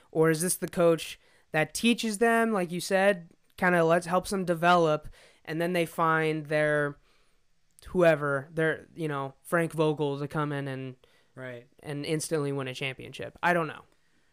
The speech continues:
Speaker 2: Yeah, h-, my guess is it's something like that, or, you know, I don't know. I'd love to see the guy learn, learn from his mistakes.
Speaker 1: Mm-hmm.
Speaker 2: Um,
Speaker 1: No, I would too, for sure.
Speaker 2: so many coaches do this, and I've seen it from this guy down to Little League.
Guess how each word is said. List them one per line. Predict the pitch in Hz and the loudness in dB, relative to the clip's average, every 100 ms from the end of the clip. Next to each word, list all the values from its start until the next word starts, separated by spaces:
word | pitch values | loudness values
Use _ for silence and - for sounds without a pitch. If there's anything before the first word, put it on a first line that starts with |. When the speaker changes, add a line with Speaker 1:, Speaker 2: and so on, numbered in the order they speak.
| _ | _
Speaker 2:
Yeah, | 170 185 170 175 143 | -2 0 0 -6 -12
h-, | |
my | 165 185 | -8 -6
guess | 170 170 - | -4 -4 -4
is | 156 | -8
it's | 160 165 | -10 -10
something | - 160 170 160 | -10 -10 -12 -12
like | 165 151 - | -10 -10 -2
that, | 156 175 | 0 0
or, | 170 156 | -2 -6
you | 175 | -6
know, | 156 156 | -8 -8
I | 160 | -8
don't | 190 170 | -8 -6
know. | 156 165 | -8 -8
I'd | 170 165 | -6 -6
love | 170 175 165 | -4 -6 -6
to | |
see | 165 - | -10 -10
the | 156 143 | -10 -8
guy | 151 147 | -4 -4
learn, | 139 147 147 143 143 _ _ _ - | -6 -8 -10 -12 -16 _ _ _ -16
learn | 143 147 | -12 -12
from | 147 147 | -12 -12
his | 139 127 | -12 -14
mistakes. | 127 - 143 143 143 | -14 -12 -8 -8 -2
Speaker 1:
Mm-hmm. | 226 330 427 139 | 0 0 -2 -8
Speaker 2:
Um, | 135 131 131 - - - - | -10 -10 -14 -18 -20 -20 -8
Speaker 1:
No, | 220 | 0
I | 220 | 2
would | 208 196 | 2 0
too, | - 202 | -4 -8
for | 160 | -8
sure. | - 185 | -4 -2
Speaker 2:
so | 220 | 0
many | 262 277 | -2 -4
coaches | 202 196 190 185 160 | -6 -6 -6 -8 -10
do | 143 170 | -8 -6
this, | 165 147 - | -4 -6 -6
and | 156 | -8
I've | 156 | -8
seen | - 175 185 | -8 -8 -8
it | 190 180 - _ _ _ _ _ _ | -6 -8 -12 _ _ _ _ _ _
from | - 147 143 131 | -10 -8 -8 -8
this | 151 - | -6 -6
guy | 165 170 175 175 175 _ _ _ _ _ _ _ _ | -4 -2 -2 -2 -8 _ _ _ _ _ _ _ _
down | - 143 170 | -10 -8 -6
to | 170 | -6
Little | 160 175 165 147 | -4 -4 -2 -4
League. | 147 139 131 | -6 -8 -10